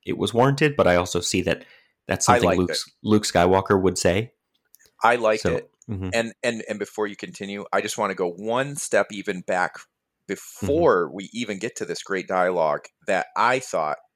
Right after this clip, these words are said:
Speaker 2: completely set up all the dialogue we were gonna hear, which was when they were shooting all the cannons at Luke,
Speaker 1: Yep.
Speaker 2: and he's like, "More, more, more," which started to get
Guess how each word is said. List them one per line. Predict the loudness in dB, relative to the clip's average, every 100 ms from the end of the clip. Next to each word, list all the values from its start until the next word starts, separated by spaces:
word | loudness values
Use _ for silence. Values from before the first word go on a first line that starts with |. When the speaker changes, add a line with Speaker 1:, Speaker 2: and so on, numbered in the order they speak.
| _ _ _ _ _
Speaker 2:
completely | -8 -8 -8 -10 -8 -8 -8 -14 -14 _
set | _ -10 -6 -2 -4 -2
up | 0 0 -2 _ _
all | -2 -2
the | -2
dialogue | -4 -2 -2 -2 -4
we | -8
were | -10
gonna | -10
hear, | -10 -6 -2 -2 -4 -12 -20 _
which | -4 -4 0
was | 0 -2 -2
when | 0 0 -2 -10 -20 _ _ _ _ _
they | -4 -2
were | -2
shooting | -4 -4 -4 -4 -4
all | -2 2 2 2 2
the | -2
cannons | -8 -10 -6 -4 -4 -6 -4
at | -4 -4
Luke, | -4 -4 -4 -12 -20 _
Speaker 1:
Yep. | -8 -6
Speaker 2:
and | -4 -4 -6
he's | -10 -6
like, | -6 -6
"More, | -10 -10 -8 -8 -8
more, | -8 -6 -4 -2 -4
more," | -6 -6 -4 -4 -6 -10 _ _ _
which | -8 -6 -8 -14 _
started | -8 -4 0 4 4 4 0
to | -4
get | 0 0